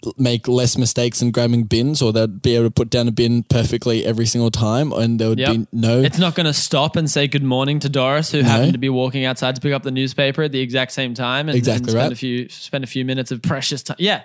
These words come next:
Speaker 1: Yeah.
Speaker 2: Yeah.
Speaker 1: And so maybe there's a way that you can make it better. Now, th-, then there's all these people who are out of jobs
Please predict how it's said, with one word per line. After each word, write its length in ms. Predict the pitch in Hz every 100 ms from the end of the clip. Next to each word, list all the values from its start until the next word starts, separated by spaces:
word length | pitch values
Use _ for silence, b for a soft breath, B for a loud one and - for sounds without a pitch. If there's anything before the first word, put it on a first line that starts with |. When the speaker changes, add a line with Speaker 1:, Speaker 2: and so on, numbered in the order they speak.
| -
Speaker 1:
Yeah. 80 | 143 -
Speaker 2:
Yeah. 40 | - -
Speaker 1:
And 160 | 139 131
so 240 | 139 135 143
maybe 240 | 139 131
there's 180 | 131 127
a 40 |
way 140 | 120 117
that 140 | -
you 80 | 113
can 120 | 117
make 120 | 110
it 100 | 113
better. 260 | 185 226 104
Now, 160 | 120 123
th-, 180 | 120 -
then 360 | 127 131 123
there's 180 | 117 110
all 340 | - 160 262 190
these 140 | 123
people 360 | 117 110 113 120
who 140 | 110
are 40 | 107
out 360 | 80 110 101
of 80 | -
jobs 460 | - 127 98 -